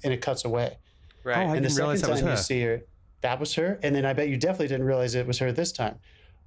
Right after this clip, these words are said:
Speaker 1: Do you remember where the guy, who, by the way, is the Black Hand in The Godfather Two,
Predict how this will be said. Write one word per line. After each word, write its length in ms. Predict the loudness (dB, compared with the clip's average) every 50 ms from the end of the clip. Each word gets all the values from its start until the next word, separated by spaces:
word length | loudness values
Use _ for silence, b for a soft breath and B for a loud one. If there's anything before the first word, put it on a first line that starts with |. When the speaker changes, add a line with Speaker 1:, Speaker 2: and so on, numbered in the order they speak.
| b -14 -6 -2
Speaker 1:
Do 80 | 0
you 60 | 0 2
remember 320 | 2 2 2 2 2 2
where 380 | 2 2 2 4 2 2 0 -2
the 200 | -2 -4 -4 -2
guy, 420 | 0 0 0 2 2 0 0 -2
who, 180 | -2 -2 0 0
by 120 | 0 0
the 80 | 0 0
way, 200 | 0 0 2 0
is 260 | 0 -2 -4 -6 -10 -14 -20 -20 -20 -20 -20 _ -20 -18 -12 -10
the 60 | -6
Black 340 | -2 -2 0 -2 -2 -4 -4
Hand 340 | -2 0 0 0 0 0 0
in 120 | 0 0
The 40 | 0
Godfather 480 | 0 -2 -2 -2 -2 -2 -2 -2 -2 -4
Two, 400 | -2 -2 0 0 0 -2 -4